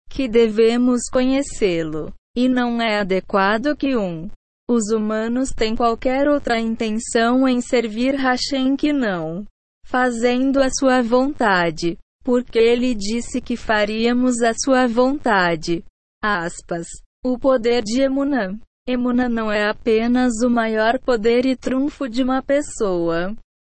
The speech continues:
Emunã. Uma pessoa entende o que está a acontecer na sua vida. Ele pode,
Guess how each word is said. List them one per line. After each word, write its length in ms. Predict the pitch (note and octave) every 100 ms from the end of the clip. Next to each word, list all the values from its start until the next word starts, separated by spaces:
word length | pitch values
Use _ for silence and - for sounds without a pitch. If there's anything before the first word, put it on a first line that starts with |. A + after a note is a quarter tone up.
| _ _ _ -
Emunã. 540 | B3+ B3+ A#3+ G#3 F3+ G3 - -
Uma 320 | B3+ C4+ C4+
pessoa 680 | C4 B3 A#3+ - A3+ A#3 A#3+
entende 600 | A#3 A#3+ B3+ A#3+ C4 C4+
o 80 | C#4+
que 100 | B3
está 560 | A#3+ - G#3+ A3+ B3
a 60 | G#3
acontecer 800 | G3 G#3 G3+ A3 G#3+ - A#3 B3+
na 180 | C4+ C4+
sua 380 | B3+ - B3 B3
vida. 580 | G#3 F#3 E3 D#3 D#3 - - _ _ -
Ele 380 | A#3+ F3+ F3+ G#3 _ -
pode, 640 | G#3 F3 E3+ D#3+ E3+ G3+